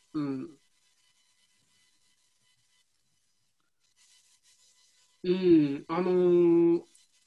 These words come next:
小滝兄弟と宿泊の第四話の四苦は、結構ドラマの、ドラマさ見てるとさ、この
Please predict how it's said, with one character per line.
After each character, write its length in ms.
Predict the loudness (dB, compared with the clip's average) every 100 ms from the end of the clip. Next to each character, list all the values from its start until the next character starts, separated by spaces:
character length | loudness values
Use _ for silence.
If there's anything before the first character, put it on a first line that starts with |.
| _
小 140 | -12 -4
滝 260 | -4 -4
兄 80 | -2
弟 140 | 0 0
と 80 |
宿 180 | -4 -8
泊 220 | -8 -4
の 100 | -4
第 220 | -2 -2 0
四 180 | 0
話 60 | 0
の 80 | -4
四 220 | -6 -8
苦 200 | -8 -8 -6
は、 280 | -6 -6 -8 -18 _ _ _ _ _ _ _ -4
結 220 | -2 -2 2
構 200 | 2 2
ド 160 | 0
ラ 80 | 0
マ 160 | 0 -2
の、 400 | -4 -6 -8 -12 _ _ _
ド 160 | -8 -2
ラ 80 | 0
マ 100 | 0
さ 140 | 0
見 100 | 0
て 80 | -2
る 60 | -4
と 80 |
さ、 160 | -10 -16
こ 160 | -4 -2
の 380 | 0 -2 -6